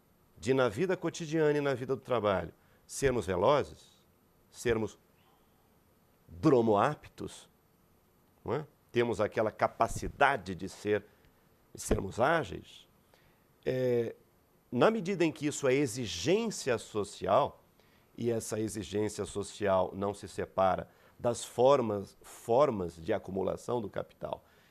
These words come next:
de formas de desenvolvimento do capitalismo, nós precisamos, é,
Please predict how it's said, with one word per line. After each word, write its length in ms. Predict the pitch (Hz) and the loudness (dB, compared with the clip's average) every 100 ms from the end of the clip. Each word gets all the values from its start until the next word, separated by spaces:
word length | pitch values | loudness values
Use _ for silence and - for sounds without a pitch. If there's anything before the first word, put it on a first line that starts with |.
| _ - | _ -10
de 160 | 113 | -8
formas 760 | - - 127 156 147 107 95 85 | -8 2 6 8 6 2 -4 -6
de 120 | 104 | -8
desenvolvimento 1000 | 98 107 101 101 98 92 92 131 160 127 | -6 -4 -4 -2 -4 -2 0 2 0 -4
do 100 | 107 | -4
capitalismo, 800 | 101 - - 85 131 202 101 - _ _ _ _ - | -6 -8 -10 -6 -4 -4 -6 -16 _ _ _ _ -8
nós 200 | 123 131 | -8 -4
precisamos, 460 | 143 156 151 - - _ | -4 -4 -6 -14 -20 _
é, 40 | - | -16